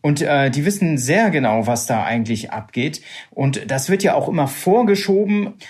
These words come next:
"Ja, das wollen die nicht hören oder das verstehen die nicht." Ich glaube, dass die das sehr gut verstehen und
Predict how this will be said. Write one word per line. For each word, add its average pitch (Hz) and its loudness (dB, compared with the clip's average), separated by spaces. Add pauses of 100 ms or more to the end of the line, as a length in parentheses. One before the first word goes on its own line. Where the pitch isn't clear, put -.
(260)
"Ja, 175 2
das 165 -2
wollen 170 2
die 160 0
nicht 151 -2
hören 202 2
oder 143 -2
das 135 -6
verstehen 175 -2
die 180 -2
nicht." 175 -6 (440)
Ich - -10
glaube, 147 0
dass 147 -4
die 147 -4
das 139 0
sehr 139 0
gut 151 -2
verstehen 98 -4
und 127 -2